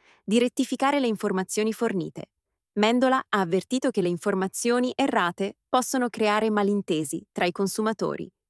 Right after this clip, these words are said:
e persino determinare vantaggi commerciali per alcuni a danno di altri. Ha concluso affermando che l'interesse di un servizio pubblico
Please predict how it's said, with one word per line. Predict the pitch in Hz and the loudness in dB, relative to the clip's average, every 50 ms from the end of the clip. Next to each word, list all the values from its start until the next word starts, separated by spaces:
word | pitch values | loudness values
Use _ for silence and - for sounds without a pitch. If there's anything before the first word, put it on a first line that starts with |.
| _ _ _ | _ _ _
e | 247 | -2
persino | - - 285 269 - - 302 320 370 311 | 0 0 0 0 0 0 2 2 2 2
determinare | 233 190 - 196 180 175 180 185 190 190 185 185 | 0 0 0 -2 0 0 0 0 0 0 0 0
vantaggi | 156 180 180 175 - 220 247 226 269 269 | 0 -2 -2 0 0 0 0 0 -2 -4
commerciali | - 320 285 285 302 - - - 214 185 180 180 196 214 - _ | -2 0 0 0 0 -2 -2 -2 0 0 0 0 -2 -4 -8 _
per | - 233 220 | -2 0 2
alcuni | 214 214 - - 202 202 202 214 - - | 2 0 0 0 0 0 2 0 -2 -2
a | - 247 | -2 0
danno | 208 202 185 175 170 175 | 2 2 0 0 0 -2
di | 165 175 | -2 -2
altri. | 165 156 - 139 - - - 160 180 - _ _ _ _ _ _ _ _ - | -2 -2 -4 -8 -10 -12 -14 -14 -14 -16 _ _ _ _ _ _ _ _ -4
Ha | 233 208 | -2 0
concluso | - 262 262 254 - 269 233 220 196 247 254 - - _ | 2 2 0 2 0 0 0 0 0 0 -2 -2 -6 _
affermando | _ 214 202 - - 202 196 190 196 208 208 208 | _ -6 -4 -2 -2 0 2 2 2 2 0 0
che | 185 - 185 | 0 0 0
l'interesse | 175 180 180 160 - 170 175 226 269 - - - 294 | 0 0 -2 -2 -2 -2 -2 -2 -2 -2 -4 -4 -4
di | 247 262 | -2 -2
un | 247 | -4
servizio | 233 - 220 196 170 202 247 - - 320 - | -2 -2 -4 -4 -2 -4 -4 -2 -2 -2 -2
pubblico | - 277 220 190 190 180 - - 180 247 | 0 0 0 0 0 -2 -2 -4 -6 -6